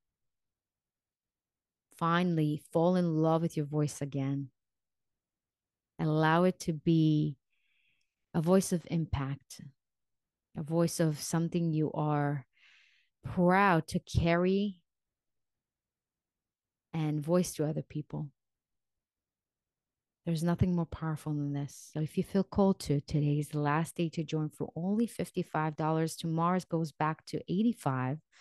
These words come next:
which is still a <laughs> very low price for this live workshop that is happening this Wednesday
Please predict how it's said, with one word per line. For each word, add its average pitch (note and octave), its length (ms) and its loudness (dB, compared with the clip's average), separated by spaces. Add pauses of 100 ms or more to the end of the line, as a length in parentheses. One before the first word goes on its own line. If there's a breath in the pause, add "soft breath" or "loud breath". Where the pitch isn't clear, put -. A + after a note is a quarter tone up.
(360 soft breath)
which - 180 -2
is E3+ 100 0
still D#3+ 680 -2 (240)
a D3 120 -12
<laughs> - 100 -12
very E3 300 2 (100)
low D#3 160 0
price D#3 640 -4 (580 loud breath)
for E3 80 0
this D3+ 260 -2
live D#3+ 260 2
workshop D3 420 -2
that C#3+ 80 -2
is C#3 120 -2
happening C#3+ 540 -4
this A3+ 320 0
Wednesday C#3 560 -2